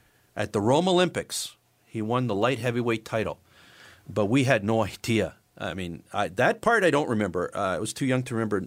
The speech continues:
the, the, the Rome Olympics, but I do remember. I, I do remember the first Liston fight. It wasn't live in those days.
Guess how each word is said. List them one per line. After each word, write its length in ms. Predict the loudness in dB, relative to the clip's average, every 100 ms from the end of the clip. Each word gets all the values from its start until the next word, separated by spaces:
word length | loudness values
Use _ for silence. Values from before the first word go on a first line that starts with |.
| -8
the, 420 | -8 -2 0 -2 -4
the, 160 | -8 -8
the 200 | -4 0
Rome 220 | 0 2
Olympics, 460 | 2 2 0 -8 -10
but 140 | -6
I 40 | -2
do 180 | -2 0
remember. 540 | 2 2 4 2 0
I, 140 | -6 -6 -4
I 80 | -6
do 180 | 0 0
remember 400 | 0 -2 -2 -4
the 100 | -6
first 480 | -4 -2 0 -2 -10 _ _ _ _ -12
Liston 500 | -4 -2 -2 -4 -8
fight. 360 | -6 -8 -8 -16 _ -20 -20 -20 _ -6
It 160 | -4 2
wasn't 340 | 2 2 -2
live 380 | 2 2 2 0
in 100 | 2
those 260 | 2 0
days. 560 | 0 2 2 2 -2